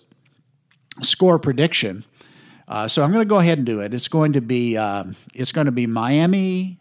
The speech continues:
forty-one, Florida State seventeen. Yep. Now, keep in mind, the head coach, uh, for Florida State isn't even there. He's,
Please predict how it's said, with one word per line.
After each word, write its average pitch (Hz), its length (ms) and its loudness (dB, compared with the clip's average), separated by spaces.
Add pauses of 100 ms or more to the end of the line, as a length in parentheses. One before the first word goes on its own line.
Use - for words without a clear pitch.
(160)
forty-one, 160 1300 0 (880)
Florida 143 400 0
State 131 440 -4
seventeen. 117 1120 -6 (720)
Yep. 107 320 -8 (760)
Now, 120 120 0
keep 180 220 0
in 156 100 2
mind, 139 320 2
the 110 60 -4
head 131 200 -4
coach, 135 320 -2 (120)
uh, 120 80 -8
for 120 160 -8
Florida 131 280 -4
State 117 280 -6
isn't 139 240 0
even 123 260 -2
there. 135 400 2
He's, 98 320 -8